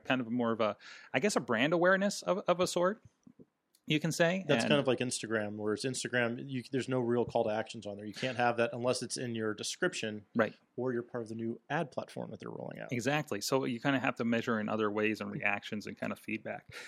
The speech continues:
Speaker 1: Now, for you guys, like, I don't know, you know, for, are you looking for direct, well, this will, um, you know, without getting too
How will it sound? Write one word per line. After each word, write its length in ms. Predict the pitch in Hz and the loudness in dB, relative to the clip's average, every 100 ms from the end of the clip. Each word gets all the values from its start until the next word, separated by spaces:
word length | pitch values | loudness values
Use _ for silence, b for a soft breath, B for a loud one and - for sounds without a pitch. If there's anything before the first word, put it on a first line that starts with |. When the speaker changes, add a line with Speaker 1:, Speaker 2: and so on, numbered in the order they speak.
| B | B
Speaker 1:
Now, 80 | 131 | 2
for 140 | - 156 | 2 2
you 160 | 226 | 6
guys, 280 | 226 123 120 | 6 6 4
like, 300 | 135 120 - - | 4 2 2 2
I 60 | 131 | 4
don't 160 | 139 | 6
know, 400 | 139 131 120 113 - | 6 6 6 2 0
you 140 | 123 | 2
know, 160 | 110 107 | 2 0
for, 280 | - 101 - _ _ _ _ _ _ - | 2 2 0 _ _ _ _ _ _ 6
are 80 | 143 | 8
you 140 | 135 | 8
looking 320 | 127 - 135 | 4 2 0
for 280 | - 123 117 | 2 4 6
direct, 340 | 117 110 113 - B B | 6 4 4 0 B B
well, 100 | 107 | -2
this 180 | 120 - | 0 2
will, 300 | 117 107 104 - - _ _ - | 2 2 -4 -16 -20 _ _ -4
um, 500 | 117 107 104 101 101 - _ - | 0 0 0 -4 -6 -12 _ -10
you 60 | 107 | -6
know, 120 | 107 | -2
without 240 | 110 117 | 2 2
getting 160 | 113 107 | 2 -2
too 300 | - 117 117 | -2 -2 -4